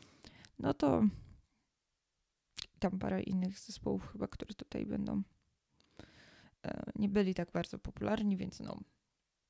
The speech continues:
tyle. Tyle z genezy tego wszystkiego. No i dużo tych koncertów siłą rzeczy przed pandemią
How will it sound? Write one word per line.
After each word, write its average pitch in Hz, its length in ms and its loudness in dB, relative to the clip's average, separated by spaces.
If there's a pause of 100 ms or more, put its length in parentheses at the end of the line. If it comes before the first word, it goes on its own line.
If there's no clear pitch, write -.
(340)
tyle. 180 240 4 (840)
Tyle 196 380 0
z - 380 -12
genezy 196 500 8
tego 196 200 0
wszystkiego. - 440 0
No 294 140 6
i 269 300 6
dużo 240 380 4
tych - 260 0
koncertów - 640 0 (400)
siłą 277 540 10
rzeczy 208 440 4 (880)
przed - 300 4
pandemią 196 800 8